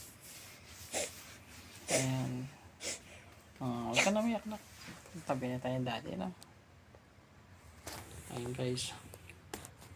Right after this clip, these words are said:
Nagtampo, ano ko. Iyak siya.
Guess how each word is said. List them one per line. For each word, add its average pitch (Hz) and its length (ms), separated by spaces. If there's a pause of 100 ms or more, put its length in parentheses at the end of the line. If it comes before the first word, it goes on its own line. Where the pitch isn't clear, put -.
(920)
Nagtampo, 131 640
ano 147 200 (120)
ko. 143 80 (680)
Iyak 143 240
siya. - 360